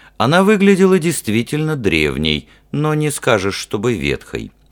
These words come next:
Бумага, если это действительно бумага, а не что-либо иное, была заключена в плотный прозрачный материал,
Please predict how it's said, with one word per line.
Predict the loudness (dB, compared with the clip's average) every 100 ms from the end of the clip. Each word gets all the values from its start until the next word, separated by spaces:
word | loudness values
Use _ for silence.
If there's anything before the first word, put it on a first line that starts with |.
| -20 -20 _
Бумага, | 0 2 2 2 2 2 2 0
если | -4 -4 -2 -2
это | -2
действительно | -4 -6 -6 -6 -6 -6 -4
бумага, | -4 -2 -2 0 0
а | 0
не | -2
что-либо | -4 -4 -4 -4 -4
иное, | -2 -2 -4 -6 -10 -20 _ _
была | 0 2 2
заключена | 0 -2 -4 -2 -2 -2
в | -4
плотный | -4 0 0 0 -4
прозрачный | -2 -2 0 0 0 -2 -4 -4
материал, | -4 -4 -4 -2 -2 -2